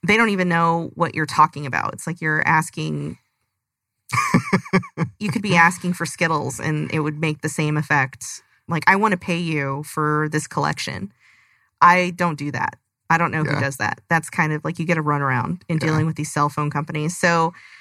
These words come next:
Speaker 1: just be wary of those contracts. They're way too long. <laughs>
Speaker 2: Yeah, there's no way you can read the whole thing. And I, I'll be honest, I did not read my entire T-Mobile contract. I, but I,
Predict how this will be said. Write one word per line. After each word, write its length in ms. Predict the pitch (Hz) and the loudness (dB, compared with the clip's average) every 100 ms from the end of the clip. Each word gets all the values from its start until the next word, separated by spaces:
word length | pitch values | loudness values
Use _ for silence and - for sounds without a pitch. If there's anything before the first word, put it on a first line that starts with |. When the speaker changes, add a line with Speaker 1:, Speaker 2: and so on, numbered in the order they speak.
| - - - | -20 -20 0
Speaker 1:
just 460 | 320 370 - 208 | 2 2 -4 -4
be 140 | - 240 | 2 4
wary 440 | 185 175 185 175 | 4 4 4 2
of 80 | 170 | 2
those 340 | 170 165 - - _ _ _ _ _ - | 0 -2 -4 -12 _ _ _ _ _ -6
contracts. 720 | - 156 208 240 247 262 - _ _ _ - | 4 4 4 4 2 0 -8 _ _ _ -2
They're 160 | 262 294 | 2 2
way 260 | 175 170 | 2 0
too 180 | 175 160 | 0 -2
long. 360 | 135 - - 240 _ _ - | -2 -2 -4 -8 _ _ 0
<laughs> 80 | 294 - - | 0 0 0
Speaker 2:
Yeah, 140 | 143 | 2
there's 200 | 139 139 | 4 2
no 140 | 147 139 | 4 4
way 140 | 127 | 4
you 60 | 120 | 2
can 140 | 107 | 0
read 220 | 107 120 107 | -2 -2 0
the 60 | |
whole 160 | 113 90 | -2 -4
thing. 320 | - 76 82 | -6 -8 -6
And 100 | 73 117 - - - - | -4 -4 -4 -6 -8 -2
I, 160 | 107 - - | 0 0 0
I'll 160 | - 139 | 4 4
be 160 | - 127 | 4 4
honest, 380 | 143 120 120 - | 4 2 -2 2
I 140 | 131 160 | 2 2
did 140 | 131 | 2
not 220 | 123 104 | 2 2
read 180 | 113 110 | 0 0
my 160 | 107 101 | 0 0
entire 360 | 98 110 98 | 0 0 0
T-Mobile 440 | 90 107 101 107 87 | 0 0 2 0 0
contract. 600 | - 71 - - - 69 | -4 -4 -8 -10 -6 -4
I, 160 | 82 - - - - - | -4 -4 -18 -20 -20 -8
but 380 | 120 120 98 - _ | 2 2 2 -4 _
I, 120 | - | -8